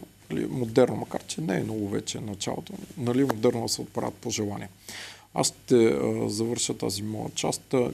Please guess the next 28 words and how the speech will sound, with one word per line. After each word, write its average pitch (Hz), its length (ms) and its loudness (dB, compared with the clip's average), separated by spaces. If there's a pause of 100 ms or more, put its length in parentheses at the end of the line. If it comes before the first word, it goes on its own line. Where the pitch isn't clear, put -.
(120)
именно 123 300 -2
с - 120 -6
едно 113 140 -6
такова 117 320 -6
пожелание 107 500 -4
към - 180 -8
вас, - 440 -6
да 120 180 -4
си - 160 -2
отваряте 110 420 -4
очите. - 440 -10 (720)
А, 110 80 0 (400)
да 123 140 -2
поставяте 147 460 2
под - 200 -8
съмнение 147 380 2
всяко 139 360 2
нещо, 120 360 0
което, 117 560 2
а, 104 380 -2 (100)
чувате, 107 460 -2
защото 120 460 -4
това 117 140 0
е - 20 2
изключително - 560 -6
съществено, 113 540 -4
изключително 104 680 -4
важно. 101 520 -2